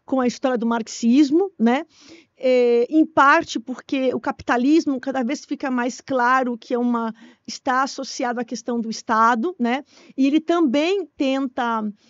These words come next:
é, pensa essa questão dos exércitos nacionais. Então, ele, ele faz uma grande síntese, né? Que tem a qualidade, na minha visão, de já apontar pra existência desses outros corpos dentro do Estado,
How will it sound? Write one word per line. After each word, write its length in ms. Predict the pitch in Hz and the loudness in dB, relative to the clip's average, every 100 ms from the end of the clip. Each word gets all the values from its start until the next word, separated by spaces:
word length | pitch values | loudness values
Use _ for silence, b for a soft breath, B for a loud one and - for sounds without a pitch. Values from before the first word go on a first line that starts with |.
| b - - | b -20 -8
é, 1080 | - 240 226 226 220 220 214 208 196 - - _ _ _ | 0 2 2 2 0 0 -2 -2 -4 -6 -10 _ _ _
pensa 240 | 311 262 269 | 0 0 -2
essa 120 | 254 | -8
questão 180 | 240 262 | -6 -4
dos 120 | 240 | 0
exércitos 340 | 247 254 - | 0 -2 -4
nacionais. 520 | 247 233 247 240 262 B B - | -4 -4 -4 -2 -4 B B -10
Então, 240 | - 370 | -4 0
ele, 120 | 370 - | 0 2
ele 120 | 320 | 2
faz 160 | 339 330 | 2 2
uma 140 | 349 | 0
grande 300 | 277 349 359 | 0 0 -2
síntese, 840 | - - 269 294 247 233 190 190 175 - | -6 -6 4 6 6 4 2 0 -4 0
né? 200 | 226 302 - B B B B | 0 0 -8 B B B B
Que 120 | 330 | -4
tem 300 | 320 392 427 | 0 2 2
a 60 | 370 | 0
qualidade, 1040 | - 285 262 208 254 294 262 202 214 - _ _ | 0 0 0 0 2 2 2 -2 -4 -8 _ _
na 140 | 240 247 | -2 2
minha 300 | 277 294 233 | 4 4 2
visão, 680 | 226 196 269 277 254 220 B B 175 | 0 0 2 2 2 0 B B -10
de 160 | 269 247 | -2 0
já 360 | 254 339 381 | 2 2 2
apontar 840 | 330 - 311 311 - 196 196 - _ _ _ _ _ _ _ | -2 -2 -2 -2 -2 -2 -4 -10 _ _ _ _ _ _ _
pra 220 | 269 269 | -4 -2
existência 920 | 269 277 254 - 269 302 311 - 302 | -2 -2 -6 -4 -2 0 -2 -2 -4
desses 280 | 240 247 247 | -4 -6 -8
outros 260 | 262 254 - | -8 -10 -8
corpos 480 | 254 233 233 233 | -2 0 0 -4
dentro 220 | 214 226 226 | -2 -2 -4
do 80 | |
Estado, 600 | 226 - 226 208 208 208 | -6 -2 0 0 0 -4